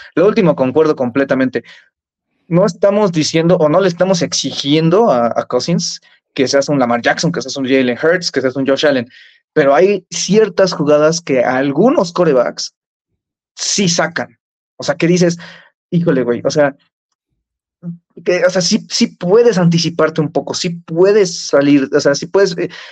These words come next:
eh, escalar la bolsa, como ya lo ha hecho antes. O sea, sí hay, hay co-, hay jugaditas que dices,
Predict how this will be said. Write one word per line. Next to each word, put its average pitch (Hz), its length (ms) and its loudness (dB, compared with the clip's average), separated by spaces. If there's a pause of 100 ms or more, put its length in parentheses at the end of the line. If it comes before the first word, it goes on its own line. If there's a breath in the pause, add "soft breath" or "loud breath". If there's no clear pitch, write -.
(180 loud breath)
eh, 135 200 0 (120)
escalar 165 500 0
la 175 120 2
bolsa, 165 260 0
como 143 200 0
ya 170 140 2
lo 240 160 4
ha 175 100 2
hecho 175 300 0
antes. 151 340 -2
O 127 40 -10
sea, 131 120 -6
sí 175 200 0
hay, 190 200 4
hay 185 200 2
co-, - 360 -4
hay 190 120 2
jugaditas 202 540 0
que 147 120 -2
dices, 170 360 0